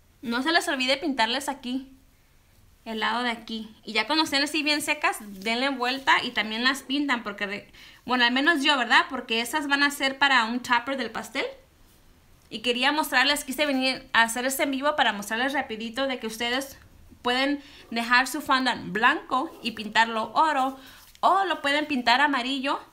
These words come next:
y luego pintarlo color oro para que agarre más el color, para que resalte.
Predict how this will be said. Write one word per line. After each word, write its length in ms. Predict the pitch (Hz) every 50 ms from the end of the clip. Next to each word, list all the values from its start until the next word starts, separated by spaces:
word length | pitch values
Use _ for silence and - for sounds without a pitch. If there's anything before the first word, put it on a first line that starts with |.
| _ -
y 100 | - 240
luego 340 | 233 233 233 233 254 254
pintarlo 520 | 269 247 233 226 226 226 233 240 240 240 -
color 380 | 233 220 220 226 240 240 240 - - _ _ _ _ _ _ _ _ _ _ _ _ - - - -
oro 420 | - 269 269 226 226 262 320 - - - - - _ - - - - - _ _ _ _ _ _ _ _ _
para 200 | - 226 233 233
que 80 | 247 233
agarre 320 | 220 226 226 240 254 254
más 560 | 247 226 226 226 233 240 247 254 277 269 -
el 160 | - 233 226 226
color, 320 | - 208 202 202 202 202
para 220 | 202 196 196 202
que 120 | - 208 196
resalte. 560 | 196 196 196 - 214 208 202 202 - -